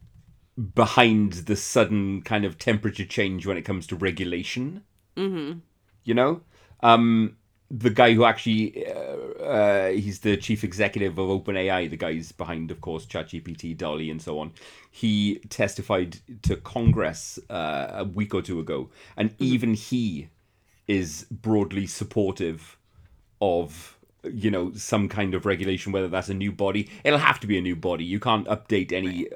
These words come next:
Speaker 1: you know, anything on the books currently to support, to, to, you know, to cater to something as fucking new and, and dangerous as this. Um,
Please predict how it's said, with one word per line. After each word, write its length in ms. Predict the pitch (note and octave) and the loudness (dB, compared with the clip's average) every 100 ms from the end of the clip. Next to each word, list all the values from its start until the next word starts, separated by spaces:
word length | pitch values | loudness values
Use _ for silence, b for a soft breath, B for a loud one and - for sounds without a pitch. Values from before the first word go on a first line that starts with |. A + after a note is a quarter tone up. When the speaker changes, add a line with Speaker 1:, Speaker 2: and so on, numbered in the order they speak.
| - | -6
Speaker 1:
you 180 | A2+ G2 | -2 0
know, 180 | F2 E2 G#2+ G#2 | -2 -8 -12 -6
anything 360 | B2+ A2+ G#2+ G#2 | 0 0 2 -2
on 120 | F#2+ | -2
the 80 | F#2+ | -4
books 320 | - F#2+ - | -4 -6 -6
currently 640 | - G#2+ F#2+ E2+ E2+ C#2+ b b b - | -2 -2 -2 -4 -6 -8 b b b -8
to 80 | G#2 | -6
support, 440 | F#2+ - F#2+ F2 | -6 0 0 0
to, 180 | - F2+ | 0 -2
to, 320 | D#2+ G2 F2 | 0 -2 0
you 120 | G2 | -2
know, 140 | F#2 E2 | -2 -4
to 320 | - G2 F2+ b b b - | -4 -4 -4 b b b 0
cater 260 | G#2 F#2 | 0 0
to 100 | E2+ | -4
something 300 | A2 F#2 E2+ | -4 -4 -4
as 140 | E2+ - | -6 -4
fucking 420 | G2 G2 F#2 F#2 | -4 -4 -4 -2
new 180 | F#2+ F2 | -2 -4
and, 220 | F2 E2 | -6 -8
and 260 | F2 D#2+ | -8 -8
dangerous 480 | - G2+ D#2 E2+ E3 | -2 -2 0 -4 -6
as 100 | - | -8
this. 280 | - - - _ b b b - | -8 -8 -12 _ b b b -2
Um, 420 | G2+ G2 G2 | 2 2 0